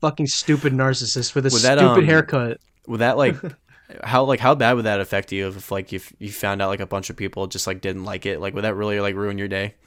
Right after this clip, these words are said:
Speaker 1: I'm sure there's already tons of people that don't like it. I'm sure there's tons of people that think the music I play is really shit.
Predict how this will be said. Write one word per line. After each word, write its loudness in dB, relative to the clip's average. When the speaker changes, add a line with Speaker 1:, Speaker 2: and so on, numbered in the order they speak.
Speaker 1:
I'm 4
sure 4
there's 4
already 4
tons 0
of -8
people -2
that -4
don't -2
like -8
it. -8
I'm -4
sure -2
there's 2
tons -2
of -8
people 2
that -2
think 0
the -4
music 2
I 0
play -4
is -6
really 4
shit. -2